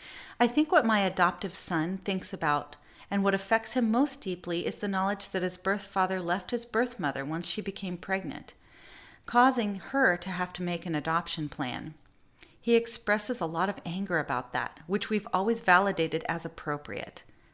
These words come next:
I mean, who wants to be abandoned?" These adopted children receive support through their grief because the adults raising them did not choose for them to lose their birth parents.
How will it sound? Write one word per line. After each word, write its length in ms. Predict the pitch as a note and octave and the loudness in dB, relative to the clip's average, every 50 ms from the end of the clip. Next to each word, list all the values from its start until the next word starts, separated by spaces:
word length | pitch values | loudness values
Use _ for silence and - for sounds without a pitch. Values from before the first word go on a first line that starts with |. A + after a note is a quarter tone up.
| _ - | _ -2
I 80 | - G#3+ | 0 2
mean, 340 | A3 A3 A3 G#3+ G3+ - - _ _ _ | 2 2 2 0 -2 -6 -10 _ _ _
who 200 | - - A#3 A#3 | -8 -2 0 2
wants 280 | A#3 A#3+ A#3+ B3+ B3 - | 4 6 4 4 4 2
to 100 | - B3+ | -2 -2
be 140 | G#3+ A3 G#3+ | -2 0 0
abandoned?" 680 | G3 F3+ F#3+ G3+ A3 B3+ B3 G#3+ - - - D#3 - - _ _ _ - - _ - _ _ _ _ _ _ _ _ _ _ _ _ - _ - _ - - - _ - _ - - _ _ _ _ _ _ _ _ _ _ _ _ _ _ _ _ _ _ _ - - - - - - - - - - _ _ | 0 0 0 0 0 2 0 0 -2 -8 -12 -16 -18 -18 _ _ _ -20 -20 _ -20 _ _ _ _ _ _ _ _ _ _ _ _ -20 _ -20 _ -20 -20 -20 _ -20 _ -20 -20 _ _ _ _ _ _ _ _ _ _ _ _ _ _ _ _ _ _ _ -20 -20 -20 -20 -20 -20 -20 -20 -20 -20 _ _
These 260 | - B3 B3 C#4 C4+ | 2 6 6 6 6
adopted 460 | D4 C#4 - G#3 F#3+ F#3+ - - G#3+ - | 4 2 4 4 4 4 4 -2 -4 -4
children 400 | - - E3+ E3 E3+ E3 E3 - | -2 -2 -2 0 0 -2 -2 -4
receive 360 | - F3 - - A#3 A#3 A3+ - | -6 -8 -6 -2 -2 -2 0 2
support 560 | - B3+ B3 - - F3 E3+ E3+ - - - | 0 0 0 0 0 2 2 2 2 -2 -8
through 180 | - - G#3+ | -4 -2 0
their 140 | G#3+ G#3 F3+ | 2 2 0
grief 540 | D3+ - - F#3+ G#3+ G3+ - - - - - - - - _ _ _ _ _ - | 0 -2 -4 -4 -4 -4 -4 -6 -10 -16 -18 -20 -20 -20 _ _ _ _ _ -4
because 280 | - A3 G#3+ A#3+ A3+ A#3 | -4 0 2 2 2 2
the 120 | - G#3+ | 2 0
adults 340 | G#3 G#3+ G#3+ G#3 G#3 - - | 2 2 0 -4 -4 -6 -4
raising 420 | F3 F#3 F#3 G3 G#3 - A#3+ A#3 | -2 0 0 0 0 0 0 2
them 220 | A#3 B3 B3+ B3+ B3+ | 2 4 4 4 4
did 180 | B3+ - A3+ | 4 4 4
not 240 | A3+ B3 B3+ - - | 4 4 4 2 0
choose 340 | - - - B3 C4 D4 - | -4 -2 2 2 2 2 0
for 140 | - - A3 | 0 -2 0
them 180 | F#3+ G3 F#3+ | 0 0 -2
to 100 | F#3+ - | -2 -2
lose 260 | F#3+ F3 F3+ F#3 F3+ - | -2 0 0 0 0 0
their 100 | G3+ F#3 | -2 -2
birth 280 | F#3+ G#3 B3 B3+ - - | 0 -2 -2 -2 -4 -6
parents. 460 | - C#3+ B2+ B2+ - D3 - - | -6 -4 -4 -4 -6 -8 -8 -8